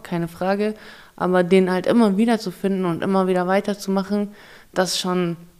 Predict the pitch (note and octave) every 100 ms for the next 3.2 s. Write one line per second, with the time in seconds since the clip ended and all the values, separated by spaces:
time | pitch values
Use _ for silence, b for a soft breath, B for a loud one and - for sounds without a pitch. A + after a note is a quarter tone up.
0 | _ _ F3+ F3 - F3+ G3+ F#3+ E3+ E3+
1 | - - - F3+ F3+ - - - F#3 F3
2 | F3+ F3 - - G3 G#3 F3 F3 F3 E3
3 | E3